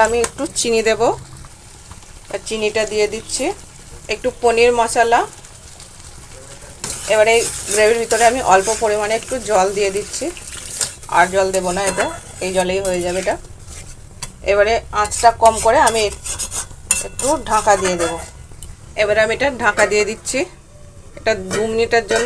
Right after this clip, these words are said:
আমি ঢেকে দেব। তো দু মিনিট হয়ে গেছে, এবার আমি ঢাকাটা খুলে দেখে নেব। গ্রেভিটা আমার রেডি হয়ে গেছে। এবারে আমি এতে একটু ধনেপাতা কুচি দিয়ে দেব, আর একটু ঘি দিয়ে দেব, এবারে আমি গ্যাসটাকে অফ করে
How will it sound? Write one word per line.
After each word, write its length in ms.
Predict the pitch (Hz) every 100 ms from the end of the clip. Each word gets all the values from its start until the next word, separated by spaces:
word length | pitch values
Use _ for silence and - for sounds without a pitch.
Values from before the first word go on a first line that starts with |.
| 247
আমি 100 | 226 208
ঢেকে 180 | 190 202
দেব। 100 | 196 277 370 - - - - - - - - -
তো 60 | - 196
দু 80 | 226 233
মিনিট 180 | 240 247
হয়ে 120 | 233 226
গেছে, 140 | 247 247
এবার 120 | 214 214
আমি 80 | 226
ঢাকাটা 300 | 214 208 214 220
খুলে 180 | 220 233 214
দেখে 180 | 202 220 220
নেব। 100 | 214 339 - - - - - - - - 185
গ্রেভিটা 340 | 208 226 240 240
আমার 140 | 233 214
রেডি 160 | 208 226
হয়ে 120 | 233 226
গেছে। 200 | 233 285 392 - - 208
এবারে 200 | 202 208
আমি 100 | 208 220
এতে 140 | 220 220
একটু 220 | - 254 339 - - - - - - - - - 180
ধনেপাতা 420 | 214 220 220 220 226
কুচি 240 | 220 - 220
দিয়ে 160 | 214 208 208
দেব, 120 | 214 339 - - - - - -
আর 80 | 180 190
একটু 220 | - - 202
ঘি 120 | 190 208 190
দিয়ে 160 | 202 196
দেব, 120 | 202 214 370 - - - - - - -
এবারে 180 | 208 208
আমি 100 | 220 190
গ্যাসটাকে 460 | 190 - 214 202 285 - 202
অফ 100 | 233 -
করে 140 | 185